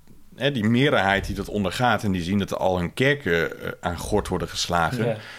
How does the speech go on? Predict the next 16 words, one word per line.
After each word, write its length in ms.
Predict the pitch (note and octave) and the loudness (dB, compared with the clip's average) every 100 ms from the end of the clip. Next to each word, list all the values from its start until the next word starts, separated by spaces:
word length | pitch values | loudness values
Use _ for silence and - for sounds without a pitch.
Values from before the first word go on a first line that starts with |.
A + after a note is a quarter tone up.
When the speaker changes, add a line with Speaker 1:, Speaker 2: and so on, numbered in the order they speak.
| - | -18
Speaker 1:
die 460 | - G2+ A#2 A#2+ G2 | -4 0 2 0 -2
zien 300 | - C3 C3+ | 0 2 2
we 120 | A#2+ | 2
ook 260 | - B2 C3 | 0 0 -2
vaak, 460 | - B2+ C3 C3+ - | -2 2 2 0 -8
of 120 | G#2 | -4
hebben 240 | A#2 A#2+ A#2 | 0 2 0
historici 380 | - B2+ A#2+ - | 0 0 -2 0
vaak 260 | A2+ A#2 | 2 2
misschien 300 | B2 A2 B2+ | 0 -2 0
een 140 | A#2+ G2 | 0 2
beetje 260 | G#2+ A2 G2 | 2 2 -2
als 120 | - | -2
te 160 | - | -2
onmodern 600 | - C#3 B2 F#2+ F#2 F2+ F2 | 2 4 4 4 4 2 0
beschouwd, 560 | - - G#2+ F3+ - | 0 2 2 0 -10